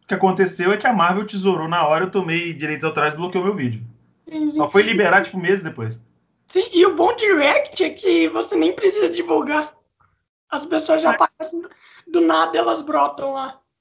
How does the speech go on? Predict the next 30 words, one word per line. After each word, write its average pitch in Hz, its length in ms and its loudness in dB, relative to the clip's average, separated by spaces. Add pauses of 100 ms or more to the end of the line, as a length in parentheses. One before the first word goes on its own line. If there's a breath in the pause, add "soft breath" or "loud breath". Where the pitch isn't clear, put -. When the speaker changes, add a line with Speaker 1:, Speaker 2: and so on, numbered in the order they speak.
(280)
Speaker 1:
Sim, 254 260 -6
eu 247 100 0
não 240 60 0
sei 269 160 -12
que, 247 200 -6
eu 202 80 4
não 240 100 -2
sei, 214 160 -2
tipo 214 120 -8
assim, 156 240 -14
eu, 139 260 -6
depois 165 420 0
eu 208 60 4
adquiri 175 480 -4
uma, 165 720 -2 (380)
dependendo 139 480 -2
do, 131 160 0
do 113 260 -2
vídeo, 123 540 -2 (420 soft breath)
eu 113 100 2
adquiri 139 380 0
também 143 320 -2
o 143 60 -8
costume 147 340 -8
de 147 80 -4
assistir 135 320 -8
um 151 80 -4
react 139 400 0
ou 190 100 6
outro, 113 380 2